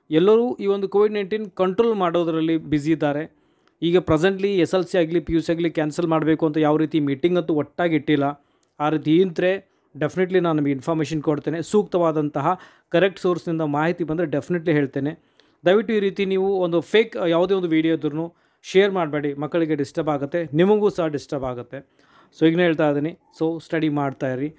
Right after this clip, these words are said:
ಎಲ್ರಿಗೂ all the best, please keep on studying. ಈ ರೀತಿ ಯಾವುದೇ ರೀತಿ ಗಾಳಿ ಸುದ್ದಿಗೆ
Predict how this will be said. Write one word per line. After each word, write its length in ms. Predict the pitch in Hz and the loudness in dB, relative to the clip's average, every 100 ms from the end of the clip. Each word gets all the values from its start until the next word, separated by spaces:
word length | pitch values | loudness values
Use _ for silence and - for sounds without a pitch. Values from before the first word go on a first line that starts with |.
| - - | -20 -2
ಎಲ್ರಿಗೂ 260 | 156 180 208 | 2 2 2
all 220 | 185 165 | 0 2
the 120 | 160 | 0
best, 200 | 151 - | -2 -6
please 320 | 175 208 190 - | -4 -4 -4 -8
keep 140 | 156 | -6
on 220 | 160 151 | -4 -4
studying. 460 | - 143 139 131 127 | -6 -6 -4 -8 -8
ಈ 120 | 156 156 | -2 0
ರೀತಿ 200 | 156 156 | 2 2
ಯಾವುದೇ 240 | 151 156 | 2 0
ರೀತಿ 160 | 156 151 | 0 0
ಗಾಳಿ 260 | 151 156 | 0 -2
ಸುದ್ದಿಗೆ 460 | 160 151 143 175 | -2 -4 -2 -4